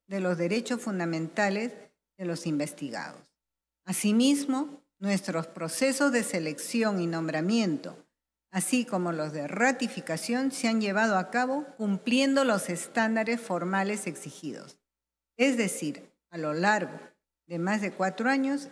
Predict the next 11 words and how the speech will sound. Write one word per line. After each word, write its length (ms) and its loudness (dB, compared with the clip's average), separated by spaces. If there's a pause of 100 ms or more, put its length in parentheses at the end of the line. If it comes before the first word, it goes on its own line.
hemos 300 2
venido 420 0
cumpliendo 560 -2
nuestra 380 -2
misión 480 -2 (120)
constitucional 1300 0 (680)
con 180 2
mucho 260 4
esfuerzo, 640 2 (160)
buscando 840 2
siempre 880 0